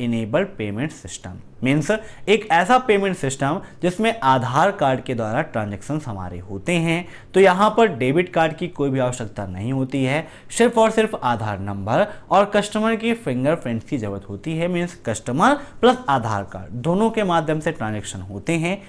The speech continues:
तो इसका राइट आंसर होगा बिल्कुल ट्रू, क्योंकि यहाँ पर कहा गया कि नहीं होती, तो बिल्कुल सही बात है भाई, नहीं होती है।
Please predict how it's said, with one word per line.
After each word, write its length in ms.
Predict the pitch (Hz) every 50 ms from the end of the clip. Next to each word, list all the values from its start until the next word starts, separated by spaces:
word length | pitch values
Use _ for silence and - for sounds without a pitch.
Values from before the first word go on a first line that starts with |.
| - - - -
तो 60 | 190
इसका 200 | 208 196 - 185
राइट 260 | 139 131 143 165 160
आंसर 240 | 185 175 170 - 175
होगा 180 | 175 170 202 202
बिल्कुल 520 | 165 127 117 117 113 - 185 233 302 349 339 - - - - - -
ट्रू, 120 | - 160 143 120 - - - - -
क्योंकि 200 | 156 160 156 220
यहाँ 160 | 214 202 208
पर 100 | 202 202
कहा 180 | 190 - 185 180
गया 120 | 180 214
कि 100 | 220 247
नहीं 320 | 214 185 170 170 180 175 151
होती, 260 | 120 104 - - 95
तो 60 | 98
बिल्कुल 260 | 101 113 104 - 117 120
सही 180 | - 196 226
बात 220 | 233 220 208 196 202
है 60 | 190
भाई, 160 | 175 180 175 143
नहीं 220 | 107 107 131 180
होती 280 | 196 190 175 - 185 180
है। 180 | 165 160 156